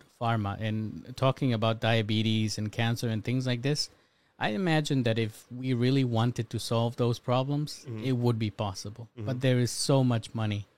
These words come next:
Speaker 2: Mm-hmm.
Speaker 1: uh, behind, like, diabetes medication and treating diabetes and
Speaker 2: Mm-hmm.
Speaker 1: also cancer. So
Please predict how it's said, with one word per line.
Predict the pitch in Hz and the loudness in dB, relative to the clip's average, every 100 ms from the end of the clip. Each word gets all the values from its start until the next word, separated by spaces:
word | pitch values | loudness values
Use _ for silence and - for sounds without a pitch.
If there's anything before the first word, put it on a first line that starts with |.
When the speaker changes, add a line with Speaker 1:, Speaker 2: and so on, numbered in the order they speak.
| _ | _
Speaker 2:
Mm-hmm. | 110 107 110 _ - | -8 -8 -10 _ -10
Speaker 1:
uh, | 113 110 | -6 -4
behind, | 110 113 101 117 107 110 110 | -6 -6 -2 0 2 2 -2
like, | 110 107 98 87 - - | -4 -6 -8 -14 -20 -8
diabetes | - 120 117 113 110 107 | 0 2 2 2 0 0
medication | 107 113 113 113 107 - 113 110 | 0 0 -2 -2 -2 -2 -4 -2
and | 104 104 | -2 -2
treating | 101 135 156 113 90 | -2 0 2 2 2
diabetes | 92 92 92 90 98 101 95 | -2 -2 -4 -8 -6 -8 -8
and | 95 101 120 _ _ - | -10 -10 -14 _ _ -10
Speaker 2:
Mm-hmm. | 107 | -6
Speaker 1:
also | 117 113 | -4 -6
cancer. | - 110 117 - 107 | -4 -4 -4 -6 -10
So | - 117 | -10 -12